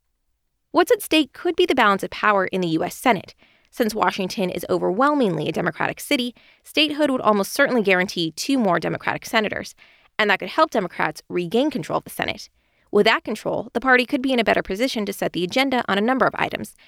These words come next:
including big tech issues such as new net neutrality laws and reforms to Section two thirty of the Communications Decency Act.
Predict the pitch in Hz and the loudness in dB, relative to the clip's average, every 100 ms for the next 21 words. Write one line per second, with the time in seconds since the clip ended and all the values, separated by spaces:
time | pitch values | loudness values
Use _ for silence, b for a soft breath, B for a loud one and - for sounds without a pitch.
0 | b b 208 208 196 180 165 160 - 277 | b b -4 0 0 2 0 -2 -4 -4
1 | 160 - 165 190 185 170 170 180 165 175 | -6 -4 -4 -4 -6 -6 -4 -2 -2 -2
2 | 175 - 190 233 262 208 156 - 233 - | -4 -6 -4 0 0 0 0 0 0 -4
3 | b b b - 214 196 - 320 240 220 | b b b -4 -4 -2 0 2 2 -2
4 | 226 - 202 208 190 - 160 240 247 233 | -4 -2 -2 -2 -4 -4 -4 0 0 0
5 | 208 - - 185 190 165 - 175 202 180 | -4 -8 -4 -4 -2 -4 -4 -6 -8 -8
6 | 165 - 139 - - | -8 -4 -4 -4 -14